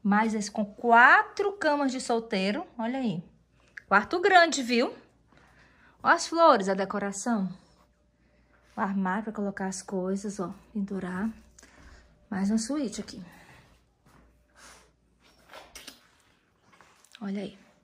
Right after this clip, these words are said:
Pra você ter ideia geral sobre essa casa. Muito legal, né? Vista, assim, maravilhosa, né? Não tem nem comentários.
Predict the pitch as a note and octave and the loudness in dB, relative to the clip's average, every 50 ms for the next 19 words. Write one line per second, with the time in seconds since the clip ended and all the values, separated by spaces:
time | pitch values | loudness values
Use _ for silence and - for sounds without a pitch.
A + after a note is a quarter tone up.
0 | _ _ _ _ _ _ _ _ - - _ _ _ _ _ _ _ _ _ _ | _ _ _ _ _ _ _ _ -20 -20 _ _ _ _ _ _ _ _ _ _
1 | _ - - F#3 - - - - - G#3 G3 F#3+ F#3+ F#3 G3+ G3+ G3 F#3+ F#3 G3+ | _ -12 -10 -10 -10 -10 -12 -10 -10 -8 -8 -8 -8 -8 -6 -6 -6 -6 -4 -4
2 | G#3+ A3+ A3+ G#3 G3 G#3 A#3 A3+ - A#3 A3+ G#3+ A#3 A#3 A3 - B3+ A#3+ - F#3+ | -2 -2 -2 0 -2 -2 -2 -4 -4 -4 -4 -4 -4 -6 -6 -6 -8 -6 -6 -6
3 | F3 F#3+ F#3 F3+ G3 A3+ A3+ C#4+ D#4 E4 E4 C4+ G#3 F#3 G3 F#3 G3 A#3 C#4+ - | -6 -6 -4 -2 -2 0 2 2 0 4 6 4 4 4 2 0 0 0 -2 -4
4 | - - - - _ _ _ _ _ _ _ - - _ _ _ - - _ _ | -8 -18 -20 -20 _ _ _ _ _ _ _ -20 -20 _ _ _ -20 -20 _ _
5 | _ _ _ _ _ _ _ _ _ _ _ _ _ _ - - _ - - _ | _ _ _ _ _ _ _ _ _ _ _ _ _ _ -20 -20 _ -20 -20 _
6 | _ - F#3+ G#3 A#3 A#3+ - - B3 A#3 A#3 - - A#3 A3+ A3+ A#3+ B3 C4 C4+ | _ -6 -4 -4 -4 -4 -4 -6 -6 -6 -8 -8 -6 -4 -2 0 2 2 2 2
7 | C4+ C4 A#3+ A3 A3 A3 A#3+ A#3+ C#4 D#4+ E4 D#4 A#3+ G3+ F#3+ G3 F#3+ F#3+ G3 G#3+ | 2 2 2 2 0 0 -2 -2 -4 -4 -4 -4 -4 -4 -4 -6 -8 -6 -4 -2
8 | A#3 A3 A#3 A3 G#3 G#3 G3+ G#3 A3 A#3 A3+ C#4 C#4 C#4 D4 D4+ D4 - A#3 F#3+ | -2 -2 -2 -4 -2 -2 0 0 -2 -2 -4 -6 -6 -6 -8 -8 -8 -8 -6 -4
9 | F#3 F#3 F#3 - - - | -4 -6 -6 -8 -12 -16